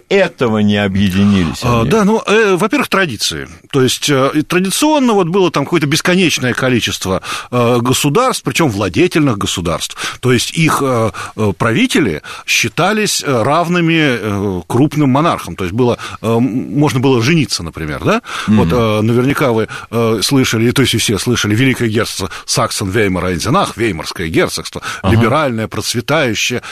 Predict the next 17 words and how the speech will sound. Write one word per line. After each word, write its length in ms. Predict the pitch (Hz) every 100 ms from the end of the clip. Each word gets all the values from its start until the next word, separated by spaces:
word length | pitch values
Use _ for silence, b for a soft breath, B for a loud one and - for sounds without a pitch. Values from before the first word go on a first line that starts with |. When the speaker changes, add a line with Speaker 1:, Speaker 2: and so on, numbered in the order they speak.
| B
Speaker 2:
всё. 180 | - 127 B B -
А 160 | 117
я 220 | 110 165
в 40 | 147
своё 220 | 135 131
время 260 | 156 175 156
пытался 460 | - 147 135 -
сравнить 440 | - 127 131 127 120
его 160 | 110
площадь, 440 | - 180 180 139 - B B
у 40 |
меня 200 | 104 143
вышел 300 | 139 151 131
один 200 | 110 120
уезд 340 | 120 110 139 -
Рязанской 440 | 110 110 95 113
губернии. 520 | 101 87 69 67 64